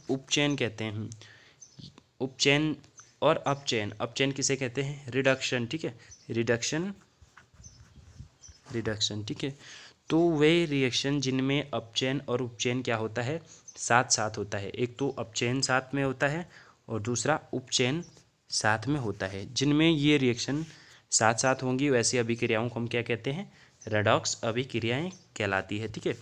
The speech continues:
रेडॉक्स अभिक्रियाएं क्या होती है? जिनमें अपचयन और उपचयन दोनों साथ साथ होता है। कभी कभी एग्जाम में ये क्वेश्चन जो है बहुत बार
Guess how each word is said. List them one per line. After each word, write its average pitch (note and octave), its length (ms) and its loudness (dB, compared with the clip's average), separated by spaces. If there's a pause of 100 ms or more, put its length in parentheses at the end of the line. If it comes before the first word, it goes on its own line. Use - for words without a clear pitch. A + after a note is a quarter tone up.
(400)
रेडॉक्स A#2 360 4
अभिक्रियाएं B2+ 460 0
क्या B2+ 160 0
होती C#3 280 -4
है? D3 120 0
जिनमें C#3 400 0 (440)
अपचयन C#3 440 2
और A#2+ 220 0
उपचयन C3+ 420 0
दोनों A#2 300 2 (220)
साथ G#2+ 240 2
साथ A#2 400 0
होता G2 200 -2
है। G#2 160 -6
कभी B2+ 220 2
कभी D3 300 2 (1040)
एग्जाम C3+ 360 4
में D3 140 4
ये D3 180 4
क्वेश्चन C3 360 0
जो B2+ 120 0
है C3 120 0
बहुत A#2 300 0
बार A#2 200 6